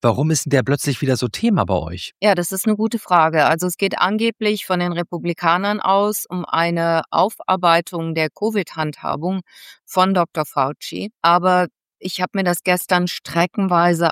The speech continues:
Speaker 2: angeguckt. Ich musste mich wirklich zwingen. Anthony Fauci ist ein Wissenschaftler, der sieben Präsidenten beraten hat, der fünfzig Jahre lang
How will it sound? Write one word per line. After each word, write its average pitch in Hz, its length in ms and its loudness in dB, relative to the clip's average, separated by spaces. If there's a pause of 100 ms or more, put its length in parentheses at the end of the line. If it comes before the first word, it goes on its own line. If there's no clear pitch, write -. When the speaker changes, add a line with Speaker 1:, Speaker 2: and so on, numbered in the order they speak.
(140)
Speaker 2:
angeguckt. 202 640 0
Ich 175 100 -8
musste 185 260 -4
mich 185 220 -6
wirklich 185 500 -6
zwingen. 180 580 2 (340)
Anthony 185 360 0
Fauci 208 680 2
ist - 480 -6
ein 175 220 0
Wissenschaftler, 175 840 0
der 156 300 0 (320)
sieben 220 400 0
Präsidenten 165 720 -2
beraten 151 500 -4
hat, 170 140 0 (280)
der 175 140 0
fünfzig - 680 -2
Jahre 175 280 4
lang 160 260 2